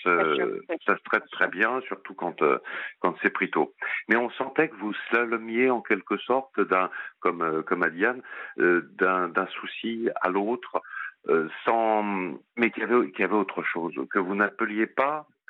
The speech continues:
Speaker 2: uniquement, euh, pour parler de l'opération, qui est une épreuve, une épreuve réelle, bien sûr, euh, bon, physique et morale,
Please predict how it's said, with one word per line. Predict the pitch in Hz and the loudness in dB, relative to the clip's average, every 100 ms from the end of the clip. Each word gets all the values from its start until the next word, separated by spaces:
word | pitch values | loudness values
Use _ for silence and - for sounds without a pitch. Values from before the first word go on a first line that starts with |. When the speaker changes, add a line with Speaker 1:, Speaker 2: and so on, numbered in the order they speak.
| - - _ _ | -18 -20 _ _
Speaker 2:
uniquement, | 104 110 110 - 139 160 165 - | -4 -4 -6 -2 0 0 0 0
euh, | 98 87 | 0 0
pour | - 101 _ | -2 -4 _
parler | 98 95 104 104 85 | -2 2 2 2 0
de | 73 80 | -6 2
l'opération, | 92 90 92 85 90 - 175 | 4 4 0 -2 -2 -2 -2
qui | 175 87 | 0 -2
est | 78 | -2
une | - | -6
épreuve, | 82 - 113 - 90 | -8 0 -2 0 -8
une | 78 | -8
épreuve | 78 - 80 73 | -8 -6 -6 -4
réelle, | 73 107 143 | 0 0 -2
bien | 82 71 | -6 -6
sûr, | - 147 165 | -6 -4 0
euh, | 87 82 80 78 | 0 2 2 0
bon, | 82 76 | -4 -6
physique | - 80 113 | -6 -6 -2
et | 82 | -2
morale, | 78 80 135 180 | 0 2 2 0